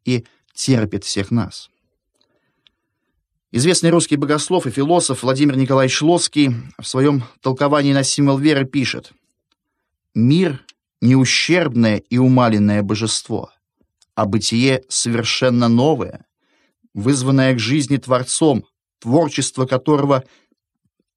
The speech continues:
не было обусловлено какой-либо внутренней необходимостью. Сотворение — акт совершенно свободный, дарственный акт воли Божией, а не бессознательное, непроизвольное действие.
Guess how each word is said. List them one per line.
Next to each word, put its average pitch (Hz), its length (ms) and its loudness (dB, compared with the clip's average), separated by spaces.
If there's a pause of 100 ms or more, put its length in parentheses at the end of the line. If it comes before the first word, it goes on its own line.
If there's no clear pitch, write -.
(140)
не 139 260 0
было 160 240 2
обусловлено 147 760 0
какой-либо 135 800 0
внутренней 120 680 2
необходимостью. 120 920 0 (1120)
Сотворение — 110 800 0 (580)
акт 113 280 -4
совершенно 120 640 2
свободный, 120 840 0 (460)
дарственный 117 920 2
акт - 400 -4
воли 113 380 2
Божией, 104 580 0 (380)
а 120 100 2
не 135 180 6
бессознательное, 117 1300 2 (180)
непроизвольное 123 920 4
действие. - 760 -4